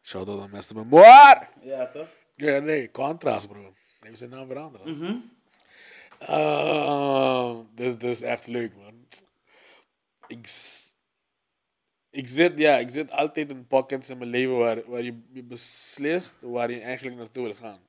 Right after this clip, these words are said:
Speaker 1: En, eh, ehm, van het begin, toen ik hier kwam, en heel raar, begon ik meer Spaanse tunes te maken.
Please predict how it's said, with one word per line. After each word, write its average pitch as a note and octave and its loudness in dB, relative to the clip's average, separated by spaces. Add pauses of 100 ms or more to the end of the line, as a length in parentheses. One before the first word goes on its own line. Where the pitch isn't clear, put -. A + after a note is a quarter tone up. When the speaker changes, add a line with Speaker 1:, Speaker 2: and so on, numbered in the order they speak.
(540)
Speaker 1:
En, A2 -10
eh, G2+ -14
ehm, G2+ -20 (2250)
van B2 -10
het B2 -14
begin, C4 -4 (520)
toen B2+ -16
ik G#2 -20
hier E3 -4
kwam, A3+ -6 (420)
en G#2+ -18
heel C#3 -2
raar, D#3 -4 (220)
begon B2+ -8
ik A#2+ -20
meer D3 -10
Spaanse D3 -14
tunes C#3+ -18
te - -20
maken. B2 -18